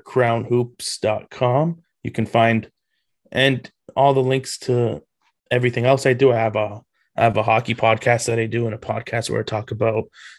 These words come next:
just Toronto sports in general. So if you're interested in those, click the link in my bio. It'll take you to, to all my work.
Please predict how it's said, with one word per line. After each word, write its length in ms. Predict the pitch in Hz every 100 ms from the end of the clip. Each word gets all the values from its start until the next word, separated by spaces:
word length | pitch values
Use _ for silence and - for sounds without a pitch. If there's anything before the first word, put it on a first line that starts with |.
| -
just 180 | - -
Toronto 360 | 139 135 139
sports 420 | 127 - 131 113
in 100 | 120
general. 500 | 113 120 113 101 107
So 360 | - - 113 -
if 140 | -
you're 320 | 117 113 117 120 - - -
interested 360 | 123 127 123
in 160 | 120 110
those, 260 | 123 139 135
click 260 | - 123
the 100 | 120
link 320 | 117 139 139
in 80 | 135
my 200 | 120 113
bio. 340 | 113 117 135 156
It'll 140 | 120
take 220 | - 110
you 100 | 113
to, 220 | 110 101 92 _ _ _ _
to 360 | - 107 110 - -
all 160 | 107
my 160 | 107 107
work. 360 | 113 160 -